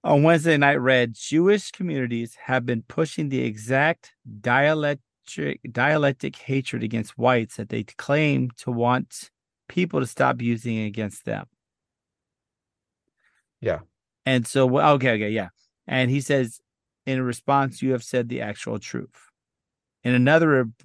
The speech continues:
Speaker 1: reply, he wrote, "I am deeply offended by A D L's messaging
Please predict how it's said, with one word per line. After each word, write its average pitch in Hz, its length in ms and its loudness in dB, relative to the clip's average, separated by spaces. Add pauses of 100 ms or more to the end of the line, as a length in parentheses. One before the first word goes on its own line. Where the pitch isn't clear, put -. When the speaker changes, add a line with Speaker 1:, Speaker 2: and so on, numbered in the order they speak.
(220)
Speaker 1:
reply, 117 300 -4
he 123 120 -4
wrote, 110 300 -4
"I 117 100 -2
am 113 120 0
deeply 147 360 -2
offended 123 400 0
by 113 160 -4
A 120 220 -4
D 120 140 0
L's 110 200 -6
messaging 107 880 -6